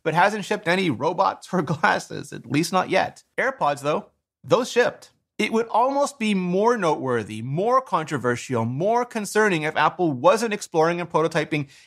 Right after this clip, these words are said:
any major technological trend, especially one so potentially impactful to their core business,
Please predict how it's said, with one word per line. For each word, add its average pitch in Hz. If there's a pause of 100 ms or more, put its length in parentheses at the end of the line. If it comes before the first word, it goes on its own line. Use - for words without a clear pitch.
(140)
any 247
major 226
technological 202
trend, 165
especially 240
one 190
so 196
potentially 196
impactful 165
to 165
their 156
core 175
business, 165